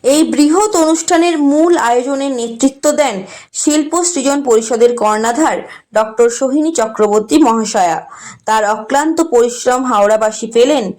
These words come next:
এক স্মরণীয় সাহিত্য সাংস্কৃতিক সন্ধ্যা। এই অনুষ্ঠানে মোট ষোলো জন লেখক তাদের সাহিত্য চর্চার জন্য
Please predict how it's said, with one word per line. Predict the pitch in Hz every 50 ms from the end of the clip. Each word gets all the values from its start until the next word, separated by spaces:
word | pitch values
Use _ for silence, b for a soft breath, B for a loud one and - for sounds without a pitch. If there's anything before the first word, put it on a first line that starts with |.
| B B B 226 196 B
এক | - 226 233 233
স্মরণীয় | - - 262 226 233 262 277 285 302 311 320 339
সাহিত্য | 330 - 277 220 220 233 226 220 220 240 247
সাংস্কৃতিক | - 262 202 196 196 - - 214 196 254 - -
সন্ধ্যা। | - 247 202 180 - - - 233
এই | 247 294 381 453
অনুষ্ঠানে | 440 311 269 269 285 277 - - - 311 269 277 277 269
মোট | 262 262 269 277 277 277
ষোলো | - - 285 262 269 302
জন | 302 320 359 381
লেখক | 370 330 254 247 247 - 311 262 240 240 -
তাদের | 247 226 220 220 254
সাহিত্য | 247 - 277 226 233 262 247 - - 320 330
চর্চার | 320 330 311 311 311 311 339 320 311 -
জন্য | - 247 254 269 277 240 214 220 233